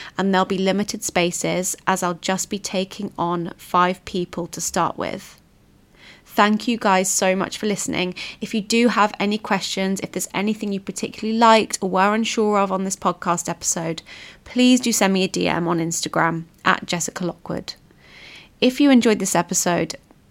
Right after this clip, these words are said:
make sure to subscribe on whatever platform you listen to podcasts so that you can be notified whenever a new episode becomes available.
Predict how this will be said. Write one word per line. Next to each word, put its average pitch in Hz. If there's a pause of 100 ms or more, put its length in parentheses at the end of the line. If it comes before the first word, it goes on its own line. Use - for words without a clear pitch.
make 214
sure 185
to 175
subscribe 170
on 180
whatever 185
platform -
you 180
listen 175
to -
podcasts 165
so -
that -
you -
can -
be 175
notified -
whenever 175
a 175
new 185
episode 175
becomes 175
available. 107